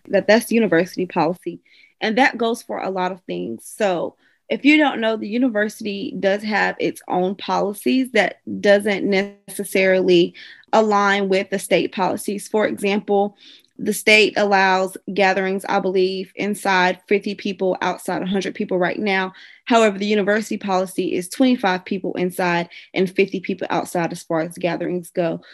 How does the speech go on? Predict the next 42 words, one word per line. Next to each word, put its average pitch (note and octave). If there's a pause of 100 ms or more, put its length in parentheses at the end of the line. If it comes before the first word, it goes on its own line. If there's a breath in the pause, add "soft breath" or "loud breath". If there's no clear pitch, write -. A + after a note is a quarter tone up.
(120 soft breath)
So B3
it's B3+
just A3
very G#3
important G3+
that F#3
you F#3+
stay D4
updated B3+
and A3+
stay A#3
in A#3
the A3
loop A3+
about G3
what A3+
the G3
university's A3+
policies B3+
are, B3
'cause A3
they G3+
may G3+
not G3+
always G3+
align G3+
with G3 (400 loud breath)
the G#3
state -
policies, G3
and G3
it -
may F#3+
be F#3
something F#3
different. - (320)
I -
think G#3
that's F3+
important F3
to F3
highlight. C2